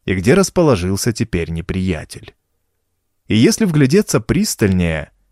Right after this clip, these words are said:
в темноте можно было различить далёкие огоньки Трувена и разведённые вокруг него кострища. Едва потускнело на востоке небо, чуть только робко показался краешек зари,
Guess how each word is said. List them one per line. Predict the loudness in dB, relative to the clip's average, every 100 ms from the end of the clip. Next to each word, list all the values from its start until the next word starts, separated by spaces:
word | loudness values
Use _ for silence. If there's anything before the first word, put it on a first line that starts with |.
| _
в | -6
темноте | 0 2 2 2
можно | 2 2 0
было | 2 2
различить | 2 0 0 0 -2 0
далёкие | 2 2 0 0 2
огоньки | 2 2 0
Трувена | -4 -2 0 2 2 2 -2 _ _ _ _
и | -4
разведённые | -2 -2 -2 0 2 2 0
вокруг | -2 -4 -6 -2
него | -2 -2 -6
кострища. | -6 -8 -6 -6 -4 -6 -8 -10 -16 _ _ _ _ _ _ _ _ _ _ _ _ _ _ _ _ _
Едва | -2 2 2 2
потускнело | 0 0 -2 0 2 4 2
на |
востоке | 0 -2 0 -2 -2
небо, | -2 0 2 2 0 _ _ _ _ _ -4
чуть | -4 0
только | 2 2 2
робко | 2 2 0 -4
показался | 0 2 2 2 0
краешек | 0 2 2 2 -2 -4
зари, | -2 0 2 0 -2